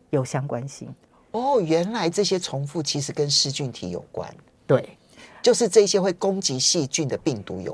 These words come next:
Speaker 2: 关。
Speaker 1: 是。
Speaker 2: 嗯。
Speaker 1: 那所以呢，他就非常的兴奋，
Speaker 2: 嗯。
Speaker 1: 非常的兴奋，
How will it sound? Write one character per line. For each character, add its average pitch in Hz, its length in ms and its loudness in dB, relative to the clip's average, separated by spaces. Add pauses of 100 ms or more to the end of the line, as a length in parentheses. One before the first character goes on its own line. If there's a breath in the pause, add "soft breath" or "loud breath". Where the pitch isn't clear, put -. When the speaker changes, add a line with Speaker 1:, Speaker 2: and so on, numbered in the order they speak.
Speaker 2:
关。 - 160 -10 (140)
Speaker 1:
是。 - 260 -2 (200)
Speaker 2:
嗯。 143 180 -4 (160)
Speaker 1:
那 240 320 4
所 214 220 8
以 226 140 8
呢， 160 200 4 (160 soft breath)
他 175 220 -6
就 175 360 8
非 294 160 4
常 240 160 2
的 180 80 4
兴 214 280 4
奋， 208 200 8 (280 soft breath)
Speaker 2:
嗯。 147 120 -6
Speaker 1:
非 294 140 6
常 247 160 4
的 226 80 4
兴 233 260 0
奋， 220 240 8